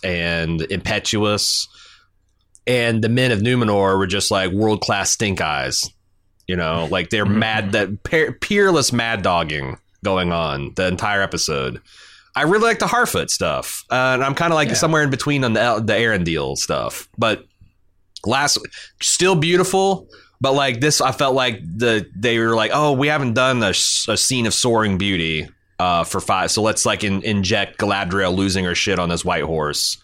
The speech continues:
Speaker 2: Yeah, that felt
Speaker 1: For
Speaker 2: so weird. So
Speaker 1: very in-
Speaker 2: weird. <laughs>
Speaker 1: Yeah, like, I'm, I'm not, not into it, but it did feel indulgent in the way that some of the other lavish scenes did in the first two episodes.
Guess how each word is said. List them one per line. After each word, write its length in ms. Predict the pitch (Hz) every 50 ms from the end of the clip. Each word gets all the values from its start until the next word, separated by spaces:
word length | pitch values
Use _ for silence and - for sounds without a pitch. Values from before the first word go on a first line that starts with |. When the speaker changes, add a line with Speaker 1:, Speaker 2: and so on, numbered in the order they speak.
| _ _ _ - 113
Speaker 2:
Yeah, 200 | - 123 113 113
that 160 | 113 120 117 -
felt 220 | - 98 87 -
Speaker 1:
For 120 | - - - 107
Speaker 2:
so 80 | 98 92
weird. 560 | 90 90 87 85 82 82 80 98 92 - - _ _ _ _ - -
So 180 | - - 101 101 123
Speaker 1:
very 220 | 117 117 117 113
in- 120 | 107 101 98
Speaker 2:
weird. 480 | 95 98 98 98 101 101 110 117 113 -
<laughs> 60 | - - - _ _ -
Speaker 1:
Yeah, 600 | 135 131 131 127 117 110 101 92 85 85 82 80 - - -
like, 180 | 117 120 117 110
I'm, 180 | 123 127 131
I'm 140 | 127 127 135
not, 220 | 139 135 135 127
not 280 | 123 123 123 120 123 120
into 300 | 120 120 123 120 - 135 131 131
it, 140 | 131 107
but 120 | 107 110 101
it 120 | 104 95
did 200 | 92 113 107 98
feel 240 | - 113 113 110 104
indulgent 560 | 101 98 92 82 101 98 98 92 110 107 87
in 120 | 98 101 95
the 80 | 95
way 220 | 95 104 98 98 95
that 360 | 90 92 92 87 85 82 -
some 160 | - - 110
of 60 | 101
the 80 | 101 104
other 160 | 104 95 98
lavish 420 | 92 95 95 95 98 98 107 - -
scenes 300 | - 104 101 98 95 85
did 160 | 85 98 98
in 140 | 95 104 107
the 80 | 104
first 240 | - 117 113 107 -
two 40 | 117
episodes. 480 | 113 95 117 - - 127 123 131 127